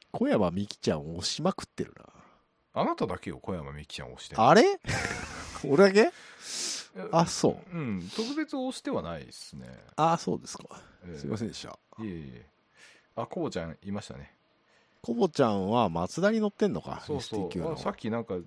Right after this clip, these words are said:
Speaker 2: と煙吹いてましたけどね、夕方ぐらいに。
Speaker 1: これはバイオディーゼルのやつ？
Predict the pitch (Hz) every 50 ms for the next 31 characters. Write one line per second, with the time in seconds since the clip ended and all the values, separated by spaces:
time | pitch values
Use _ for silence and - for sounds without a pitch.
0 | - - 117 104 - - 120 117 120 123 127 135 120 90 78 71 71 69 64 64
1 | 60 67 80 78 76 76 78 73 76 - 78 - 73 67 65 64 60 - - -
2 | 247 247 254 262 277 285 277 285 277 277 277 262 240 214 202 208 208 208 214 214
3 | 220 208 220 226 214 220 104 78 76 - 135 - - - -